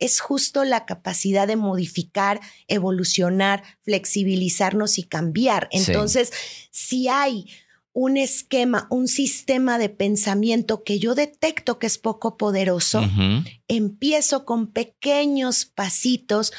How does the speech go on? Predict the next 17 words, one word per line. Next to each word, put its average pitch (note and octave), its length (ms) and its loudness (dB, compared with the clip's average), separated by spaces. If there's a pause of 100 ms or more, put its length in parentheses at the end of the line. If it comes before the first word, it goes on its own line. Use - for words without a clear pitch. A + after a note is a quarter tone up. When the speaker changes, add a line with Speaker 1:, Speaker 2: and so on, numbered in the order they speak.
(160)
Speaker 1:
a - 140 -2
generarme F#3+ 720 0
una F#3+ 220 0
mente G3+ 440 2
más F3+ 260 2
sofisticada F#3+ 840 -2 (320)
y B3 140 -2
un C4 160 0
diálogo A3 500 0
interno F3+ 480 0
más E3 220 0
sofisticado. F#3+ 880 -2
Speaker 2:
Sí. - 220 -18 (140)
Speaker 1:
Si D4 60 2
hablamos D#4+ 460 0
que D#4+ 120 -2
tenemos A3 680 0